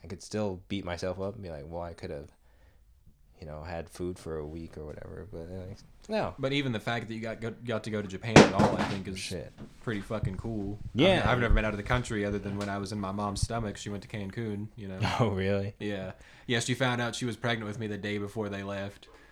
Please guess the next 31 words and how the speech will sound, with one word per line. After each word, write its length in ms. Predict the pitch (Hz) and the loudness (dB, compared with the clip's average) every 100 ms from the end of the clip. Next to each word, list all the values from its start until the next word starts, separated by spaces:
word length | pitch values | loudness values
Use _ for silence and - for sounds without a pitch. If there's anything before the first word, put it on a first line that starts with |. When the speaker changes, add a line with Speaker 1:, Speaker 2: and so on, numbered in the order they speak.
| - | -20
Speaker 2:
so 160 | - 101 | -8 -6
she 100 | 104 | -4
couldn't 260 | 113 101 98 | -4 -4 -4
drink 240 | 101 98 - | -4 -4 -8
anything. 720 | 113 104 98 95 85 92 113 131 | -8 -6 -8 -8 -12 -12 -12 -4
Speaker 1:
Oh. 540 | 85 85 85 80 78 - - | 0 0 0 -2 -4 -8 -10
Speaker 2:
Yeah. 200 | 85 - - - | -12 -14 -12 -2
Speaker 1:
Well, 160 | 120 | 0
at 100 | 98 | 2
least 200 | 98 135 | 2 2
she 80 | 110 | 0
didn't. 500 | 78 95 170 147 143 | 0 2 4 4 0
Like, 280 | 107 117 - | -4 -4 -8
s-, 260 | - - - - | -10 -10 -12 -8
word. 460 | 104 151 196 107 76 - - | 0 2 2 -4 -8 -18 -6
Speaker 2:
Well, 160 | 180 123 | 0 0
yeah, 300 | 139 101 95 | 0 -2 -4
but 180 | 117 127 | -4 0
Speaker 1:
Good 100 | 123 | 4
job, 240 | 135 165 | 4 4
Sandy. 440 | - 98 98 113 147 | 2 0 2 0 4
Like, 360 | 95 87 - 170 - - - - - - | 4 4 0 -12 -16 -20 -20 -20 -20 -12
you 120 | 101 | 0
went 120 | 120 131 | 4 6
on 160 | 113 | 4
vacation 520 | 107 104 120 113 117 | 4 4 2 2 0
knowing 240 | 113 110 110 | 0 2 2
you're 80 | 95 | -2
pregnant, 520 | - 107 113 120 113 | 2 0 2 -2 -4
and 100 | 98 | -4
then 340 | 101 95 90 | -4 -4 -6